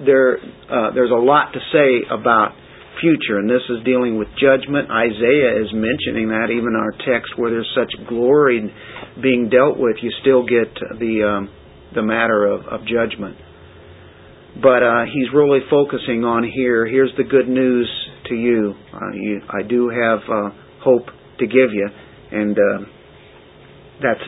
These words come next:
that's in Isaiah there. And then when Christ came, yes, that is the fulfillment of it. He is the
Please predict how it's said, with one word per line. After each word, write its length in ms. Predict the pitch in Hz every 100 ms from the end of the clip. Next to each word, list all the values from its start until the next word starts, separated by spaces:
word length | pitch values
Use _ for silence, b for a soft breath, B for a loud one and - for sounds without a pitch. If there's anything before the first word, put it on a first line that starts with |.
| 113
that's 180 | 127 -
in 80 | 127
Isaiah 520 | 127 123 131 123 120
there. 160 | 123 120
And 80 |
then 100 | 110
when 100 | 101
Christ 360 | 101 135 156 175 -
came, 260 | 107 107
yes, 180 | 135 151 -
that 180 | 151 139
is 220 | 165 208 143
the 120 | 127
fulfillment 520 | 127 117 127 117 113 113
of 100 | 120
it. 80 |
He 180 | 110 143
is 200 | 175
the 80 | 196